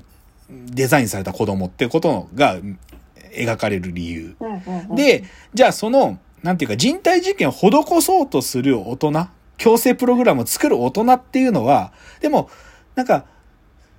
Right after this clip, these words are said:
Speaker 1: そういう存在を生み出そうとするってこと自体が、そもそも、なんていうか、間違ったことっていうか、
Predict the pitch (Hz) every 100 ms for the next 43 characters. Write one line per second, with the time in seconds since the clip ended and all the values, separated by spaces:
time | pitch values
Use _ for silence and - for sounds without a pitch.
0 | _ - - 330 381 415 381 - 359 359
1 | 311 240 302 311 370 349 - - 131 165
2 | 175 160 170 165 135 208 - 151 98 104
3 | - - 453 370 131 117 110 107 165 180
4 | 98 95 90 - _ - 107 165 - 392
5 | 403 - - - - - 92 107 85